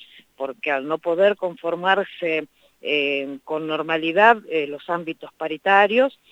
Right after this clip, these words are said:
a veces las decisiones se toman, eh, unipersonalmente por parte de algunas patronales y otras veces con anuencias de alguna cúpula sindical, como ha ocurrido con este bochornoso acuerdo que firmó la C G T con la uia para poder reducir,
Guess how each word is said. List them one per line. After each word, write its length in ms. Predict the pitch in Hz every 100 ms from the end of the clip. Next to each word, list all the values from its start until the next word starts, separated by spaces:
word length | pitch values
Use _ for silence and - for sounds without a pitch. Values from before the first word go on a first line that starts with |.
| - -
a 120 | 156
veces 380 | 147 180 - 202
las 180 | 170 151
decisiones 600 | 147 - 156 190 208 -
se 100 | 160
toman, 520 | - 165 190 226 262 - _ _ -
eh, 180 | 143
unipersonalmente 1200 | 143 170 170 165 - - 170 190 190 262 233 170 156
por 200 | 160 156
parte 340 | 165 165 170
de 80 | 165
algunas 340 | 165 175 170
patronales 680 | - 190 226 262 262 226 269 - _ - -
y 120 | 220
otras 220 | 247 294 269
veces 320 | 262 - 302
con 200 | - 196
anuencias 720 | 185 202 214 220 - 285 285
de 320 | 220 196 247 - _ _
alguna 400 | 147 160 180 196
cúpula 440 | - 202 - 180 170
sindical, 640 | 180 175 208 - 220 254
como 220 | 226 165
ha 20 |
ocurrido 500 | 165 175 170 175 214
con 220 | 240 170 160
este 180 | -
bochornoso 580 | 170 170 185 170 175 175
acuerdo 380 | 175 175 190 185
que 80 | 170
firmó 320 | - 180 185
la 140 | 175
C 120 | - 190
G 180 | 185 -
T 100 | 190
con 200 | - 185
la 100 | 208
uia 400 | 233 214 226 262 _ _ _ _
para 200 | 170 170
poder 320 | 160 175 175
reducir, 600 | 190 185 190 - 214 226